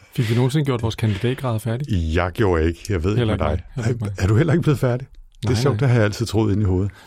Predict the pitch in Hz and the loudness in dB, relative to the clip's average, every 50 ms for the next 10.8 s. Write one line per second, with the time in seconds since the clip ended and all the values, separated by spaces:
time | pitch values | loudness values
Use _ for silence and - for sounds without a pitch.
0 | - _ - 120 113 117 120 - - - - - - 147 135 127 127 180 226 175 | -14 _ -2 0 0 0 0 -2 -4 -6 -6 -2 0 2 2 2 0 0 -2 -2
1 | 156 156 165 180 160 - - 139 127 117 113 117 127 135 127 123 131 117 98 98 | -4 -2 -2 -4 -4 -2 -2 0 0 2 2 2 0 0 -2 -2 -2 -2 -2 -2
2 | 139 143 - _ _ _ - 110 107 107 107 90 80 139 127 117 110 104 107 - | -2 -4 -6 _ _ _ -4 -2 0 0 2 2 0 0 0 0 -2 -2 -4 -4
3 | - - - 117 113 135 135 - _ - - 107 101 107 117 113 104 95 87 104 | -6 -6 -6 -6 -8 -8 -10 -14 _ -2 0 2 2 2 2 2 0 0 0 0
4 | 85 78 73 85 80 80 85 85 - 98 90 82 76 71 69 71 - - 82 76 | -2 -2 -2 -4 -4 -6 -6 -6 -4 -4 -2 -2 0 -2 -2 -4 -6 -6 -6 -2
5 | 80 78 76 71 - - 95 78 73 - - 85 76 80 82 76 - - - - | -2 -2 -2 -2 -4 -6 -4 -4 -4 -4 -4 -4 -2 -2 -2 -4 -4 -8 -16 -20
6 | - - - - - - - - - - 117 98 90 92 95 101 107 95 90 90 | -20 -18 -16 -16 -16 -16 -18 -14 -6 -2 0 2 2 2 0 0 0 2 2 4
7 | 85 85 82 82 80 80 82 - - - 92 87 87 87 98 107 110 117 117 - | 4 4 4 4 2 2 0 -2 -4 -2 0 2 2 2 2 0 0 -2 -6 -10
8 | - - - - - - - - - 127 123 131 - - 131 120 120 127 143 127 | -14 -20 -20 -20 -20 -20 -8 -4 -2 0 0 0 -2 0 0 0 0 0 -2 -2
9 | 117 110 113 110 107 107 107 110 113 143 180 127 117 117 110 - - 131 120 - | -2 0 0 0 0 0 -2 -2 -2 0 0 2 2 2 2 2 0 -2 -2 0
10 | - 123 117 117 110 107 110 123 127 120 - - 131 131 139 | -2 0 0 2 2 2 2 2 0 -2 -2 -2 -2 -2 -4